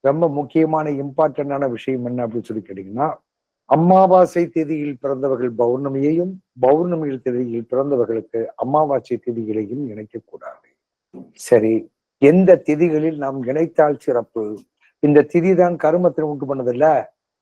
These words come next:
இப்ப எந்த திதிகள் இறக்கணும்னா, ஒரு பெண் பிறந்த திதியிலிருந்து, இப்ப ராசி மண்டலத்துல வந்து பாத்தீங்கன்னா, பதினோராம் பாவகம்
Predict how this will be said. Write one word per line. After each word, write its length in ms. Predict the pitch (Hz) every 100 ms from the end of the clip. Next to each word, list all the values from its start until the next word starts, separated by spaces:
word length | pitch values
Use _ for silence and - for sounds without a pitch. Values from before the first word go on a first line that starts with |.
| _
இப்ப 160 | 143 135 139 131 120 _
எந்த 340 | 135 160 185
திதிகள் 380 | 175 165 170 160
இறக்கணும்னா, 560 | 156 139 127 131 127 165 202 _ _ _ -
ஒரு 140 | 147 147
பெண் 320 | - 170 208
பிறந்த 300 | 180 170 170
திதியிலிருந்து, 500 | 170 156 147 139 139
இப்ப 160 | 151 147
ராசி 320 | 160 185 190
மண்டலத்துல 420 | 196 170 165 156
வந்து 180 | 147 165
பாத்தீங்கன்னா, 460 | 151 147 147 147 165 131 147 147 _ _ _ _ _
பதினோராம் 540 | 165 190 233 220 208 190
பாவகம் 460 | 180 165 139 151